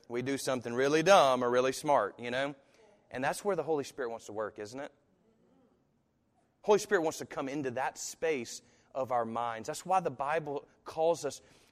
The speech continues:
to allow the Spirit of God to renew our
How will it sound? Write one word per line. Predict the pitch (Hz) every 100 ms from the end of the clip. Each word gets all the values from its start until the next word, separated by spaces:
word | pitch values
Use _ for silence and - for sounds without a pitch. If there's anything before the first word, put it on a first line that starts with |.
| -
to | 160
allow | 139 123 127 165 185
the | 160
Spirit | - - 185 170
of | 143
God | 139 127 - _
to | - 180
renew | 147 151 135 131 147 180 220 226 233 226 _ _ _
our | 175 185 190 185